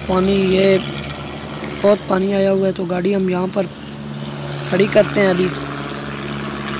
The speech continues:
बल्कि बीच में से ही गुजार लेते हैं, पीछे से निकल आई है तो यहाँ से भी निकल आएगी। आगे अब मैं कैसे जाऊँ यार,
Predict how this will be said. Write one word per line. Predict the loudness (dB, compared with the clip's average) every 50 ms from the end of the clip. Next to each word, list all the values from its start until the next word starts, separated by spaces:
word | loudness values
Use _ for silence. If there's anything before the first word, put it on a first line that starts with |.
| -6 -8 -4 0
बल्कि | 0 0 2 2 4
बीच | 4 4 4 4 2 2
में | 2 2 2
से | 4 4 4
ही | 6
गुजार | 6 4 4 6 6 6 6
लेते | 6 4 2 2 0
हैं, | -2 0 2
पीछे | 0 0 2 2 0
से | 0 2 0 0
निकल | 0 0 -2 -4 -4 -2 -2 -2 0 2 2 2 4
आई | 4 4 4 2
है | 2
तो | 0 -2 -2
यहाँ | 0 0 0 0 -2
से | 0 -2 2
भी | 2 4 2
निकल | 2 0 -2 0 0 0
आएगी। | 0 0 -2 -2 -4 -4 -6 -8 -12 -12 -12 -12 -12 -12 -12 -12 -12 -12 -12 -12 -12 -14 -12 -14 -14 -12 -12 -14 -14 -14 -14 -14 -12 -12 -12 -12 -12 -12 -12 -12 -12 -12 -12 -12 -14 -14 -14 -14 -14 -14 -14 -14 -10 -4
आगे | -2 -2 0 2 4
अब | 4 4 4
मैं | 4 0 0
कैसे | 0 2 0 0 2 0 -2 -2
जाऊँ | 0 0 0 0 0
यार, | -2 -2 -4 -4 -4 -6 -6 -8